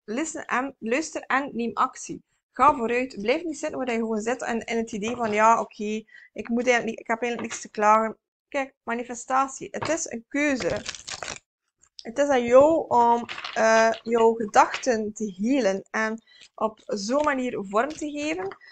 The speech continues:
dat, eh, ze goed zijn, dat ze jou vooruit helpen, dat ze jou, eh, beter laten worden, dat ze jou laten, eh, expanden, uitbreiden, groeien.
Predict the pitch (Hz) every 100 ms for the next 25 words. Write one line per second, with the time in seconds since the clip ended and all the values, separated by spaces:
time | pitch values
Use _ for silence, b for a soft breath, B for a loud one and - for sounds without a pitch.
0 | B B 202 226 226 226 220 - - 214
1 | 208 202 202 - 208 208 196 196 196 190
2 | - - - 196 - 359 403 - 202 185
3 | 208 - 220 214 196 254 202 - 196 185
4 | 196 196 220 - 214 208 202 202 202 _
5 | b b _ _ 196 202 202 196 - -
6 | - 190 247 381 403 202 160 - 190 196
7 | 196 220 - 226 214 220 220 208 202 -
8 | 202 196 - - - - - 269 320 240
9 | 196 202 294 302 226 202 165 165 196 220
10 | 208 285 311 -